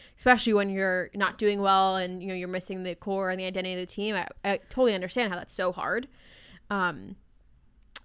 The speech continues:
but yeah, just looking like, you know, it's, it's fun and there's some life and that there's a chance. Like,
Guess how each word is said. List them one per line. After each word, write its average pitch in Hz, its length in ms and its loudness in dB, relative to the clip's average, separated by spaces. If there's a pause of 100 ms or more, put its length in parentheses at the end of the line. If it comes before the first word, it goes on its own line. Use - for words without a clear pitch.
(120)
but 196 500 6
yeah, 311 200 4
just 202 200 -4
looking 226 240 2
like, 208 180 0
you 208 80 0
know, 196 80 2
it's, 190 260 -4
it's - 140 -20
fun 214 440 6
and 196 140 0
there's 180 180 -4
some 190 160 -4
life 208 300 6
and 226 80 0
that 202 80 -2
there's 202 200 -2
a 196 40 -6
chance. 202 560 -8
Like, - 260 -10